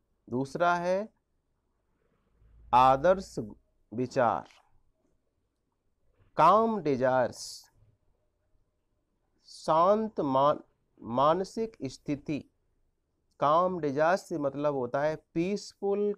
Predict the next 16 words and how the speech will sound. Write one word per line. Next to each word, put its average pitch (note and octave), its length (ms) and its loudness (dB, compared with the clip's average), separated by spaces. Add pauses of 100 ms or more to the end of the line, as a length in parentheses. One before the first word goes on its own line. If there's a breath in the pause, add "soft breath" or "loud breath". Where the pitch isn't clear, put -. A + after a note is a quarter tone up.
condition E3 840 -4 (180)
of E3 220 2 (260)
mind, B2 380 -4 (1600)
शांत F3+ 600 2
मन E3+ 440 0
स्थिति। C#3 560 -8 (1800)
तीसरा F3 420 -4
है E3+ 340 -6
heart F3+ 580 4
with E3 320 -4 (120)
equal G3 640 0
love F3 240 2 (220)
combined। C3 640 0 (380)
हार्ट्स F#3+ 480 2
मीन्स E3 360 -4
हृदय, C#3+ 580 -2